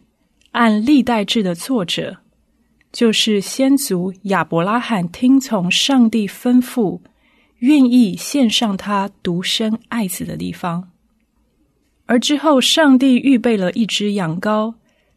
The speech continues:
来代替以撒，这当中的象征意涵不言而喻。第六章开始是所罗门献殿的祷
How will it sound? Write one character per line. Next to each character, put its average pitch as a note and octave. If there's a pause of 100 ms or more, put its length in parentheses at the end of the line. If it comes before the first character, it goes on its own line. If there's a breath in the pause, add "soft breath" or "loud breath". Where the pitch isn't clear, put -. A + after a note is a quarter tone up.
来 F3
代 B3
替 G#3+
以 E3
撒， - (1080)
这 A#3+
当 A3
中 A3
的 G3+
象 A#3+
征 G#3+
意 B3
涵 F3
不 G3+
言 D#3+
而 E3
喻。 F#3 (1200)
第 C#4+
六 C4+
章 A3+
开 C4
始 E3+ (720)
是 A3+
所 F#3+
罗 F3
门 G3+
献 C4
殿 A3+
的 E3+
祷 E3